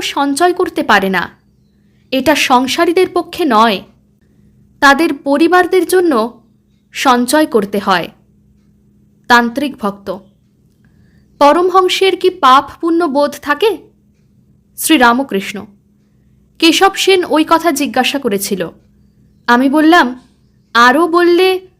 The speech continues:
তোমার দলটল থাকবে না।" কেশব বললে, "তবে থাক মহাশয়।" পাপ পুণ্য কি জানো? পরমহংস অবস্থায় দেখে,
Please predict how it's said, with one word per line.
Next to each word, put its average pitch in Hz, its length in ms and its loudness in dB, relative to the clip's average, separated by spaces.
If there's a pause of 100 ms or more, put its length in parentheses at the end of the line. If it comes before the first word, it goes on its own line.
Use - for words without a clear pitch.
(140)
তোমার 320 380 0
দলটল 269 500 2
থাকবে 208 420 -2
না।" 190 200 -6 (880)
কেশব 247 360 -2
বললে, 277 480 2 (480)
"তবে 285 300 0
থাক 269 340 0
মহাশয়।" 233 460 -4 (1400)
পাপ 320 360 4
পুণ্য 370 300 0
কি 339 180 -2
জানো? 285 500 0 (720)
পরমহংস 349 640 2
অবস্থায় 330 500 0
দেখে, 277 520 0